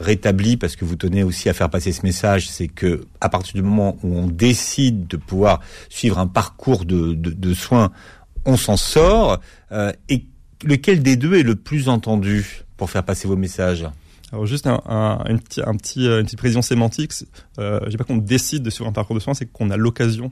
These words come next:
Speaker 2: de le suivre, parce qu'on peut le décider, mais de pas avoir accès à des soins.
Speaker 1: Hmm.
Speaker 2: Euh, typiquement, on sait qu'il y a une désertifi-, mé-, une dés-, une désertification médicale qui est assez étendue en France. Les psychologues ne sont pas remboursés, les hôpitaux sont surchargés, les C M P aussi.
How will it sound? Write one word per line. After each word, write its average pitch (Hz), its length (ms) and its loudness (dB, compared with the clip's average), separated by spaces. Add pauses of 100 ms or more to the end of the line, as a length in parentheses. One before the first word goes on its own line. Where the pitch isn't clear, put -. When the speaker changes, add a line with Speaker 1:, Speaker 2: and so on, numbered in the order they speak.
(140)
Speaker 2:
de 110 60 -8
le 104 60 -6
suivre, 135 340 -12
parce 110 100 -10
qu'on 110 120 -8
peut 113 100 -6
le 123 80 2
décider, 113 380 -8
mais 110 80 -6
de 98 40 -10
pas 107 160 -2
avoir 104 200 -2
accès - 240 -4
à 135 80 0
des 110 80 -2
soins. - 260 -4 (220)
Speaker 1:
Hmm. - 20 -4 (240)
Speaker 2:
Euh, 107 80 0
typiquement, 113 340 -6
on 104 140 -6
sait 107 140 -4
qu'il - 80 -8
y - 20 -4
a 107 40 0
une 101 40 -2
désertifi-, 104 500 -4
mé-, 117 200 2 (160)
une 117 80 0
dés-, 110 240 -2 (160)
une 113 80 2
désertification 127 640 2
médicale 117 340 0
qui 120 120 -6
est - 20 0
assez 107 160 -2
étendue 117 340 0
en 117 100 2
France. 143 340 0
Les 117 40 0
psychologues 110 340 -2
ne 110 60 -4
sont - 140 -10
pas 104 120 -4
remboursés, 120 440 0
les 117 140 2
hôpitaux - 240 -6
sont - 120 -8
surchargés, 117 460 -2
les 113 100 2
C - 140 -4
M 95 140 -2
P 110 120 0
aussi. 117 320 -2